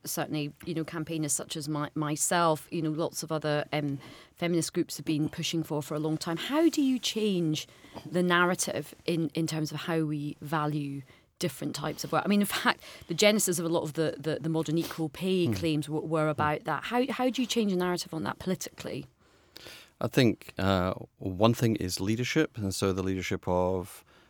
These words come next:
Speaker 2: of Harriet Harman on this issue has been important politically. Equally, having women in senior positions. Uh, a lot of companies, footsie one hundred companies have now got women, uh, in the leadership. You need more women in leadership, more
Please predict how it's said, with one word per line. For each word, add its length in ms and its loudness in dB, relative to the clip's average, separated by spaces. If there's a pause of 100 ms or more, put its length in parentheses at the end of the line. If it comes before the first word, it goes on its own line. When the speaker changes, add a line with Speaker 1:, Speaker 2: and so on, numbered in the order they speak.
(100)
Speaker 2:
of 140 -6
Harriet 260 2
Harman 280 4
on 140 2
this 160 -2
issue 240 0
has 60 0
been 140 -2
important 300 -2
politically. 480 0 (380)
Equally, 300 2
having 240 4
women 240 6
in 40 4
senior 280 4
positions. 600 2
Uh, 320 0
a 60 0
lot 260 2
of 120 -4
companies, 680 -2
footsie 280 -2
one 100 0
hundred 200 0
companies 300 0
have 140 -2
now 140 2
got 180 0
women, 300 2 (280)
uh, 180 4
in 120 0
the 80 2
leadership. 480 0
You 60 0
need 120 0
more 300 2
women 240 2
in 160 0
leadership, 360 -2
more 340 0